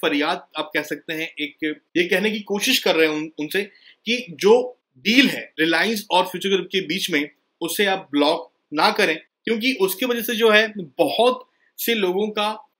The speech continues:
घर चलता है, बहुत से लोगों के पैसे pending है, बहुत से लोगों का दोस्तों बहुत बड़े-बड़े नुकसान हो सकते हैं। Detail में दोस्तों थोड़ा सा मैं आपको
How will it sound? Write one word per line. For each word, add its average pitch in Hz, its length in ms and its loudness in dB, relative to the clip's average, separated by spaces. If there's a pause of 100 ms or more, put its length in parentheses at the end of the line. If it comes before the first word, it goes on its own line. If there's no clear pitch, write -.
(100)
घर 214 200 4
चलता 226 380 4
है, - 160 -4 (260)
बहुत 165 400 -2
से 233 80 0
लोगों 208 240 0
के 220 100 -4
पैसे 190 380 -2
pending 175 440 -6
है, 170 260 -6
बहुत 240 340 0
से 262 60 0
लोगों 226 160 4
का 220 80 -2
दोस्तों 233 640 -2 (100)
बहुत 196 480 0
बड़े-बड़े 190 580 2 (140)
नुकसान 160 580 -4 (320)
हो 220 140 6
सकते 190 280 -2
हैं। 175 100 -4
Detail 247 300 -2
में 277 140 -4
दोस्तों 220 260 -2
थोड़ा 214 160 -2
सा 202 100 -6
मैं 202 100 -4
आपको 202 400 -4